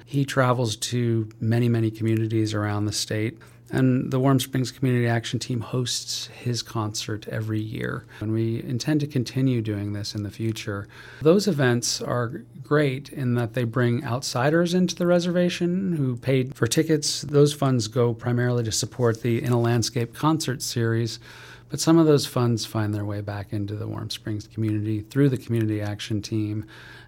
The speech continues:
And we're really grateful to be part of that and continue that partnership in the future.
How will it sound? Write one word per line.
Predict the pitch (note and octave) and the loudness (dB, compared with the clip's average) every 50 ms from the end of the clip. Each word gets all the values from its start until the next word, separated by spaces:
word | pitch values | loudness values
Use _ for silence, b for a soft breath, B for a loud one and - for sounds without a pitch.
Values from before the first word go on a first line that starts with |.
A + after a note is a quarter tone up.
| B | B
And | - C3 B2 A#2+ A#2+ A#2 A#2 | 0 2 4 4 4 4 2
we're | B2 B2 | 2 2
really | B2 C3+ C3 B2+ A2+ | 4 4 2 2 2
grateful | G#2+ A2 G#2+ A2 A2 - A#2+ | 2 2 2 2 0 -4 -6
to | A2+ G#2+ | -6 -4
be | A2+ G#2+ | -6 -6
part | - - - - A#2 A#2 A#2+ | -8 -6 -2 2 2 2 2
of | A#2+ G#2+ G2 G2 | 2 -2 -4 -6
that | G#2 G#2 G#2 A#2 C3+ F#3+ - - - - - - - | -6 -6 -4 -4 -6 -6 -8 -10 -16 -18 -20 -12 -8
and | - A#2+ A#2+ A#2+ A#2 A#2 A2+ G#2+ G2+ | -4 -2 0 0 0 0 -2 -4 -6
continue | - - C3+ C3 - - C#3 C#3+ C#3 B2 A2+ | -6 -4 -2 -2 0 2 4 6 6 6 4
that | A2 G#2 G#2 - - | 2 0 -2 -4 -4
partnership | - - A2 G#2+ - A2 G#2+ - - A#2 A2 - - | -2 -2 0 0 0 -2 -4 -4 -4 -6 -4 -2 -2
in | A2 | -2
the | G#2+ G#2 | -2 -2
future. | - - A#2+ B2 - - D3 D3 C#3+ C#3+ | -4 -4 -4 -2 -2 0 2 2 2 0